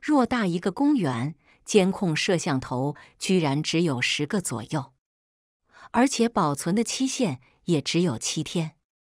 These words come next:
一般这种公共场合，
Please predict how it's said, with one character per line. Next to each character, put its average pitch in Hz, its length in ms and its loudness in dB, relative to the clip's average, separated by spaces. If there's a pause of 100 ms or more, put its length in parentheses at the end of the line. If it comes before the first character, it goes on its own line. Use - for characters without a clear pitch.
(460)
一 220 120 4
般 214 240 2
这 214 160 4
种 135 220 0
公 214 240 4
共 185 220 2
场 113 280 -6
合， 127 420 -6